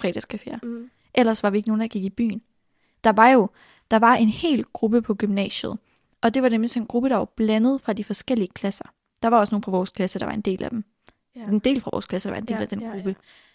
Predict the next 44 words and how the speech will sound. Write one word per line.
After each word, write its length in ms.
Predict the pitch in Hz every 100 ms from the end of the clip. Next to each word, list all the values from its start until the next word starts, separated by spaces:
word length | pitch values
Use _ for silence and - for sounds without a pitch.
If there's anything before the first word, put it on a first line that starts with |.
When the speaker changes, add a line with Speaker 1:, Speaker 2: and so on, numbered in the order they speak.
| _ -
Speaker 1:
De 120 | 262
gik 240 | 240 214
jo 60 | -
i 80 | 208
byen 360 | - 233 214 220 _ _ _
torsdag, 360 | - 240 - 196
fredag, 380 | - 214 - 208
lørdag. 380 | 214 185 185 202 -
Speaker 2:
Ja, 180 | 262
men 100 | 233 208 -
de 80 |
kunne 140 | 226 214
komme 200 | 214 233
ind 100 | 269
fredag 240 | 220 202
morgen 180 | 175 196
og 40 | 233
have 60 |
været 120 | 208 175
i 40 |
byen. 280 | - 190 208
Speaker 1:
Med 100 | 196
solbriller 460 | 202 - 220 226 185
på, 220 | - 214
Speaker 2:
Ja. 180 | 233 226
Speaker 1:
sad 220 | 214 208
de 100 | 202
bare 140 | 190 -
og 60 |
var 120 | - 220
helt 320 | 240 202 - _
fucked. 340 | 196 190 - - -
Speaker 2:
Mm. 300 | 220 208 220 _ _
Speaker 1:
Hvor 120 | 220
vi 120 | 190
bare 160 | 190 -
var 60 | 190
sådan, 160 | -
"Ah, 60 | -
det 120 | -
er 40 |
så 140 | - - -
dumt." 360 | - - _ - _ 233 262 277 -
Ej, 220 | - -